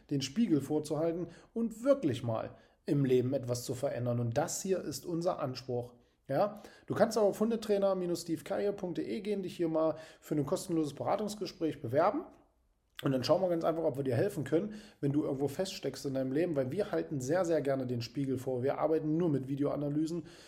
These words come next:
und glaub mir, wir verändern wirklich nachhaltig etwas. Wenn dir die Folge gefallen hat, kannst du ja ganz einfach mal, äh, ja, die teilen, mal einen schönen Kommentar da lassen, mal deine Meinung,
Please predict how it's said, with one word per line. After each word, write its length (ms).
und 400
glaub 320
mir, 300
wir 180
verändern 600
wirklich 380
nachhaltig 680
etwas. 500
Wenn 120
dir 80
die 120
Folge 300
gefallen 380
hat, 280
kannst 240
du 60
ja 60
ganz 180
einfach 200
mal, 680
äh, 40
ja, 140
die 160
teilen, 580
mal 100
einen 80
schönen 200
Kommentar 460
da 80
lassen, 360
mal 120
deine 240
Meinung, 480